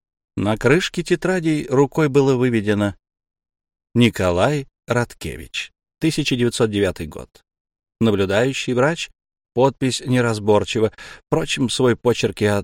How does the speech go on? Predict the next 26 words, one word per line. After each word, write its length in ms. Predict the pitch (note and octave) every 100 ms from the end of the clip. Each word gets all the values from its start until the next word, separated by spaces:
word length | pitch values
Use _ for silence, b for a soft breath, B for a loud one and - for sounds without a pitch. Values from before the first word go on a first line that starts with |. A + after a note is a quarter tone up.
| -
тоже 320 | - D3+ G#2 E2
не 160 | F2+
сразу 400 | - F#2 E2 D2+
разобрал. 580 | E2+ E2 D#2 - - - _ _ _ _ _ _ -
Всё-таки 360 | F#3 - G3+
столько 460 | F3+ - G3 F3+ D3+
лет 260 | D3+ F#3+ -
прошло. 520 | E3 D3+ C3 G2+ - B B B
За 140 | B2 F3+
эти 200 | G3 G3
годы 280 | G3+ G3
многое 420 | F3 F3 G3 F#3+ F#3
во 100 | F3+
мне 180 | F3+
поменялось, 760 | F3+ E3+ E3 C3 C#3+ D3+ D3+ -
но 240 | B2 A#2
только 460 | G2+ A#2 A2+ A2+ G#2+
не 180 | G#2+ G#2
самое 480 | - A2+ G#2 G#2 G2+
главное. 640 | A2+ C3 E2 C#2+ C#2+ - _ _
Моё 560 | F2 E2 E2+ G2+ G#2+ G#2+ _ -
призвание. 800 | G2 F2 E2+ G2+ A2+ D2 - - _ _ _ _ _ _
Я 280 | F2+ F#2 G2
навсегда 640 | G#2 - G#2 F#2+ F2+ G#2+ -
отдан 460 | G2+ A#2 G2+ G#2 G2+
ему. 500 | F#2+ F#2+ E2+ F#2